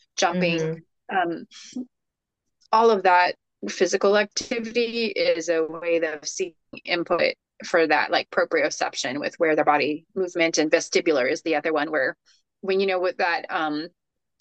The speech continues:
Speaker 1: gets stimulated when you, like, turn upside down or bounce or spin,
Speaker 2: Mm-hmm.
Speaker 1: that
Speaker 2: Mm-hmm.
Speaker 1: sense too. So, um, they do a lot of sensory seeking behaviors <clears throat> be-,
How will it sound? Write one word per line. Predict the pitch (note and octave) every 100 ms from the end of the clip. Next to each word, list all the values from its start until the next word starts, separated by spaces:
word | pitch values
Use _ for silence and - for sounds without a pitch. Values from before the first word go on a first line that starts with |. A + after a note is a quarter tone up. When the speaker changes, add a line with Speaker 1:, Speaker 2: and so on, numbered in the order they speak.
| -
Speaker 1:
gets | B2+ F#3 -
stimulated | G3 F3 E3+ E3+ E3+
when | E3
you, | E3 D#3+
like, | D3+ -
turn | G3 F3+
upside | - D#3 D3
down | D3 D#3 D3+
or | - D#3+ D3 C#3 - _ _ F#3+ - _ _ _ -
bounce | D#3+ D#3 D3+ D3
or |
spin, | C#3+ - D#3+ D#3+ D#3+ E3 _ G3
Speaker 2:
Mm-hmm. | G#3 G3+ F#3+ G#3
Speaker 1:
that | D#3 D3+
Speaker 2:
Mm-hmm. | G3 G#3 G#3 -
Speaker 1:
sense | - D#3 C#3+ - -
too. | - E3+ D3 D#3+
So, | D#3 - D#3+ D3 C#3+ C#3+ - -
um, | E3+ D#3+ D3 D3+ D3 D3 D3+
they | E3+ E3 E3+ E3 E3 _ _ _ _ _ _ _ -
do | F#3
a | F3+
lot | F3 D#3+ D#3+
of | D#3
sensory | - F3 E3 F3 D#3
seeking | - F3 - E3+
behaviors | E3 D#3 D3+ D3+ F3+ F3+ F#3 F#3 - - - _ _ -
<clears throat> | - - C4 - _ -
be-, | C4 B3+ G#3+ F#3+ F3 F#3 -